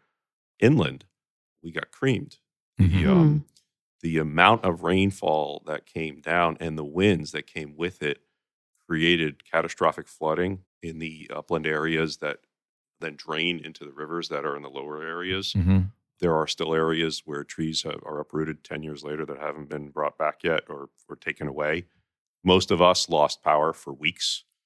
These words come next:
Speaker 3: Oh,
Speaker 1: in the
Speaker 3: gosh.
Speaker 1: state. You know, you think about the most densely populated state
Speaker 2: Yeah.
Speaker 1: in the country, and most of it had no power for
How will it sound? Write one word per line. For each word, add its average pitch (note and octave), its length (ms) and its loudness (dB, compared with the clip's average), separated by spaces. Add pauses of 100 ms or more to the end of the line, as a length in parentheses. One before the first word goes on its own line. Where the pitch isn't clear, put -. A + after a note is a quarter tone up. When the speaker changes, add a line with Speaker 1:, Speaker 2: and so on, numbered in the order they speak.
(120)
Speaker 3:
Oh, E3 160 4 (120)
Speaker 1:
in C#2+ 100 -6
the C#2+ 60 -6
Speaker 3:
gosh. - 60 -8
Speaker 1:
state. E2+ 380 0
You D#2 100 -6
know, D2 80 -6
you D2+ 40 -6
think G#2 180 2
about C#2+ 120 0
the - 60 -14
most D2+ 180 -4
densely E2+ 280 0
populated D#2 540 -2
state F2 420 0 (240)
Speaker 2:
Yeah. A2 280 4
Speaker 1:
in D#2+ 80 4
the D#2 80 0
country, G2 600 4
and E2 180 0
most F#2 340 6
of E2 140 4
it D#2+ 240 0 (100)
had D#2+ 260 0
no E2+ 120 2
power D#2+ 420 4
for D2 440 -4